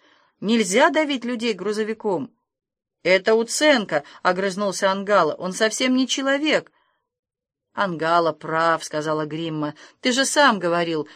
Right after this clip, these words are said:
больше мы не должны останавливаться». Резким движением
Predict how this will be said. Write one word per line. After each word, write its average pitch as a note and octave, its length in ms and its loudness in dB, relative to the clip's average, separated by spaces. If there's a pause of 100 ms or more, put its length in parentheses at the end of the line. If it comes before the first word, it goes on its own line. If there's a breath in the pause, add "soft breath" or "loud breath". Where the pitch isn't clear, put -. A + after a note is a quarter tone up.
(140 loud breath)
больше A3+ 380 0
мы F#3 100 -4
не F#3+ 100 -4
должны A3 360 2
останавливаться». E3 1000 -4 (720)
Резким D#3 400 -8
движением G3+ 600 -2